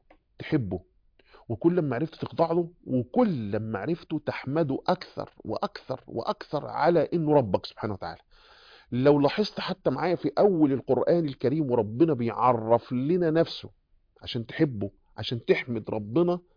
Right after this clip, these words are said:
على ربنا. "الحمد لله رب العالمين". في أول القرآن بيقول لك: "احمدني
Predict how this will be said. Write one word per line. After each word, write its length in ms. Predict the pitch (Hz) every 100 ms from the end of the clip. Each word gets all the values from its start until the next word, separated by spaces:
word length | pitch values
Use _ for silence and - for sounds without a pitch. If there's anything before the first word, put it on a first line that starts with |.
| _ -
على 320 | 113 180 170
ربنا. 440 | 127 98 131 120 107 _ _ -
"الحمد 460 | 139 - 208 208 135
لله 540 | 123 120 127 170 165 - _ _ 123
رب 280 | 175 139
العالمين". 560 | 127 110 113 101 95 87 _ _ _
في 160 | - 156
أول 400 | 190 220 208 190
القرآن 480 | 160 - 139 - 104 - _ _ -
بيقول 200 | 143 175
لك: 140 | -
"احمدني 480 | - 160 175 180